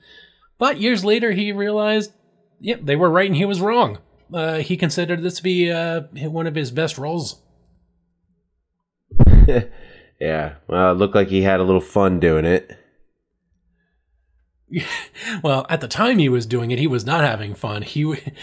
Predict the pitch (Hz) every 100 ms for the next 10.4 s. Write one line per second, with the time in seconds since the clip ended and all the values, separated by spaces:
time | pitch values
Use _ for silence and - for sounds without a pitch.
0 | 214 175 - 151 127 - - - - -
1 | 131 _ _ - 233 262 - 185 185 _
2 | - - 220 - 226 294 370 247 196 233
3 | 214 160 - - 147 147 - 151 131 139
4 | 156 135 - 117 135 135 117 123 156 -
5 | - 139 170 - 147 139 135 131 - -
6 | - - - 208 254 240 185 190 147 -
7 | 165 180 - 123 120 127 123 120 123 113
8 | 123 120 113 190 175 127 156 113 123 139
9 | 151 135 - 143 123 120 120 113 110 113
10 | 117 113 127 135